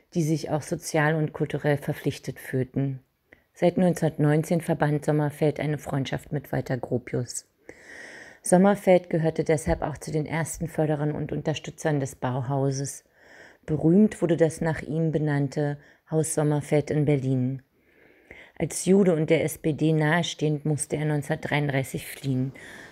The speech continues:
Auf unserem Foto, das entweder neunzehnhundertachtundzwanzig in Arosa oder neunzehnhundertdreißig in Davos aufgenommen wurde, zeigt unbeschwerte, leichte Zeiten und charakterisiert ein nicht so bekanntes, dafür sehr besonderes Merkmal des Bauhauses.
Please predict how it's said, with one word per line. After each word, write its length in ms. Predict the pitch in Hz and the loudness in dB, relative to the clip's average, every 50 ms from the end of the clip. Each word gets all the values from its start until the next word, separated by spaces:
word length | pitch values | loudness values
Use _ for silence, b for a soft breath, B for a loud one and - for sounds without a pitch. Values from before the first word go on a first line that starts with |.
| B B | B B
Auf 180 | B - - - | B -6 -2 0
unserem 320 | - 185 170 156 170 165 | 2 2 4 4 4 2
Foto, 420 | 165 - - - 202 214 208 - 170 | 2 0 2 4 4 4 4 2 0
das 220 | 143 151 143 - | 0 0 0 0
entweder 380 | - 156 160 - - 151 156 147 | -4 -4 -4 -4 -4 -2 -2 0
neunzehnhundertachtundzwanzig 1300 | 156 156 151 143 - 160 151 - - 156 - - - - 185 - - - 165 170 170 170 - - - | 0 -2 -2 -2 -6 -8 -8 -6 -6 -6 -8 -6 -6 -6 -6 -6 -4 -4 -4 -4 -4 -6 -8 -10 -8
in 100 | - 151 | -6 -4
Arosa 640 | 151 156 151 - 147 147 160 170 156 175 185 180 175 B B B B B B B | -2 -2 -2 -2 -2 0 0 0 2 2 0 0 0 B B B B B B B
oder 200 | B 175 165 160 | B 4 4 6
neunzehnhundertdreißig 880 | 156 160 156 156 139 - - 156 - - - 127 139 147 143 - 165 - | 6 4 4 2 0 0 -2 -2 -2 0 0 0 0 0 0 -4 -6 -4
in 140 | 175 170 147 | -2 0 0
Davos 420 | 156 151 131 147 165 196 190 - | 0 2 2 4 2 2 2 0
aufgenommen 720 | - - 151 147 - - 160 156 156 147 147 156 151 135 | 0 0 0 0 0 -2 2 4 4 4 4 4 4 4
wurde, 340 | 139 143 151 156 165 165 165 B B B B B B B B B B | 4 4 4 4 2 0 0 B B B B B B B B B B
zeigt 360 | B - 208 202 208 - - - | B 0 2 2 2 0 0 2
unbeschwerte, 880 | - 185 180 170 180 - - - - 165 156 156 156 - 170 160 151 - b b b b | 2 4 4 4 4 2 2 4 4 4 4 4 2 2 0 0 0 -2 b b b b
leichte 460 | b - 147 147 147 - - - 151 - | b -2 0 0 0 -2 -6 -10 -10 -8
Zeiten 400 | - - 151 147 156 156 - 165 | -4 -2 0 0 0 0 0 0
und 140 | 156 143 | 0 0
charakterisiert 920 | - - 143 139 143 143 - - - 147 147 120 127 147 170 170 - - _ _ _ - | 0 -2 -4 -2 -2 -4 -4 -2 -2 -2 -2 -2 0 0 0 0 0 -4 _ _ _ 0
ein 380 | 165 156 156 151 156 151 147 B B B B B B B B B | 2 4 4 4 2 0 -2 B B B B B B B B B
nicht 300 | B 190 196 - - - | B 4 4 4 2 2
so 80 | - 165 | 0 0
bekanntes, 680 | - 165 - - - - 160 156 156 156 - 170 - - | 0 0 -2 0 2 2 4 4 4 2 0 -2 0 2
dafür 380 | 151 143 139 - - 156 147 | 2 2 2 2 0 0 2
sehr 200 | 131 143 156 156 | 4 4 4 2
besonderes 760 | 160 165 156 143 160 147 143 143 147 143 143 156 151 143 - - | 2 0 0 2 2 4 4 4 2 2 2 0 0 -2 0 -2
Merkmal 360 | 147 139 143 - - 143 139 | 0 0 0 -2 -2 -4 -2
des 200 | 139 147 139 - | -2 -4 -6 -6
Bauhauses. 920 | - - 156 160 165 165 143 143 135 131 131 131 123 131 127 - - - | -2 0 2 4 4 4 2 2 0 0 0 -2 -2 -4 -6 -6 -8 -12